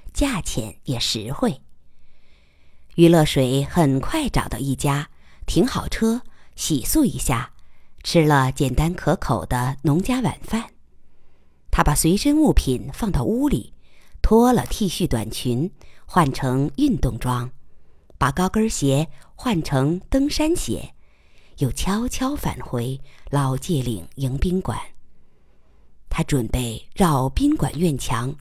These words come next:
侦查一番，看有没有守卫上的漏洞。从大门看进去，院内停车不多，只有十几辆。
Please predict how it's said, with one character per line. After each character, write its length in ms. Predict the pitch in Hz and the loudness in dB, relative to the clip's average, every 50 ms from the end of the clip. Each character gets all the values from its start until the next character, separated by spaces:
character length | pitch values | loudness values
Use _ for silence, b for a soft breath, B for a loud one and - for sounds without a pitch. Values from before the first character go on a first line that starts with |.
| - - | -10 -4
侦 260 | - 269 277 302 330 330 | 0 2 2 4 2 2
查 220 | - - - - | 0 -2 -4 -6
一 140 | 117 120 117 | -6 -8 -8
番， 320 | - - 120 117 123 143 - b b b b b b b b b b | -6 -6 -6 -6 -6 -10 -14 b b b b b b b b b b
看 320 | - - 190 175 156 147 156 b b b b b b | -4 -2 0 0 0 -2 -4 b b b b b b
有 200 | 156 156 147 131 | 4 6 6 6
没 200 | 135 139 185 226 | 4 2 2 2
有 300 | 185 123 123 139 156 170 - | 2 2 0 0 -2 -2 -4
守 320 | - - - 139 - - | -2 0 0 0 0 0
卫 200 | - - 196 202 | 0 0 0 0
上 220 | 147 - 131 123 | 0 -2 -2 -2
的 80 | - - | -2 -2
漏 300 | 127 151 226 240 143 - | 0 0 -2 -2 -4 -4
洞。 240 | - - - - - - - - - - - - - - - - - - - - - - - - - - - - - - | -6 -6 -6 -8 -10 -12 -14 -16 -18 -20 -20 -20 -20 -20 -20 -20 -20 -20 -20 -20 -20 -18 -18 -18 -18 -18 -20 -20 -20 -10
从 200 | - - - 160 | -4 0 2 4
大 200 | 165 190 185 170 | 6 6 4 4
门 280 | 151 143 135 135 147 160 | 4 2 2 2 0 0
看 320 | 165 - - 311 294 190 | -2 -2 -2 -2 -2 -2
进 200 | 139 - 123 104 | -2 -4 -6 -6
去， 320 | - - - - 196 - b b b b b b b b b | -6 -6 -6 -6 -6 -8 b b b b b b b b b
院 180 | - 330 277 | 4 6 6
内 100 | 180 135 | 6 4
停 280 | 131 - - 147 170 220 | 4 2 2 2 2 2
车 360 | - - 220 226 233 - - - | 2 2 2 4 2 2 0 0
不 140 | - - 135 | 0 0 0
多， 400 | - - 160 175 190 196 - - b b b b b | 2 2 2 2 0 -2 -4 -10 b b b b b
只 200 | - - 151 160 | 2 4 6 6
有 300 | 151 123 104 90 98 - - | 6 4 2 0 -4 -6 -6
十 340 | - - - 147 143 160 254 | -6 -2 0 2 2 2 2
几 160 | - - 151 - | 0 -2 -6 -8
辆。 280 | - 123 120 110 - | -6 -6 -6 -6 -8